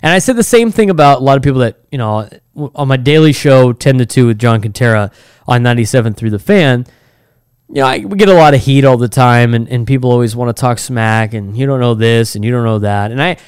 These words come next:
I mean, there's a lot of stuff that we know that we just can't say.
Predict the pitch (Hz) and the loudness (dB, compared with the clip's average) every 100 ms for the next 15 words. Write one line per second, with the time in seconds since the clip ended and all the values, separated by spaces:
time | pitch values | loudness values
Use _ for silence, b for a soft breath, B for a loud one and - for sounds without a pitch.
0 | b b 156 170 170 214 175 151 - 156 | b b 0 2 2 4 4 4 2 0
1 | 123 127 123 131 123 120 117 113 123 117 | 2 -2 -2 -4 -2 -2 -2 -4 -6 -8
2 | - 110 98 - 147 110 - | -10 -12 -10 -6 -8 -8 -18